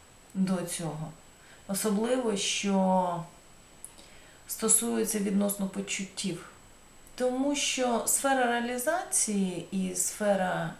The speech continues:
діяльності, навіть якщо ти задіюєш, там іде шаблонно. Спілкування, взаємодія, і це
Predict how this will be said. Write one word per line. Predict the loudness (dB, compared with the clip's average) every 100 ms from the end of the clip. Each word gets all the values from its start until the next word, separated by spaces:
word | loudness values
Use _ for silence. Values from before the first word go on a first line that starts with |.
| -12
діяльності, | -2 0 0 0 -4 -8 -10 -10 -10 -12 -12
навіть | -8 -4 -4 -6
якщо | -8 -6 -6
ти | -6
задіюєш, | -6 -6 -4 -4 -2 -2 -4
там | -4 -4
іде | -4 -6
шаблонно. | -6 -6 -8 -2 -2 -2 -4 -8 -16 -20 -20 -20 -20 -20 -20 -14
Спілкування, | -10 -6 -4 2 2 4 2
взаємодія, | -2 -2 -2 -2 -2 -2 -2 0 0 0 -2 -6 -10 -14 -12
і | -10 -6 -4 -4 -4 -8 -12 -6
це | -2 0 0 -2 -4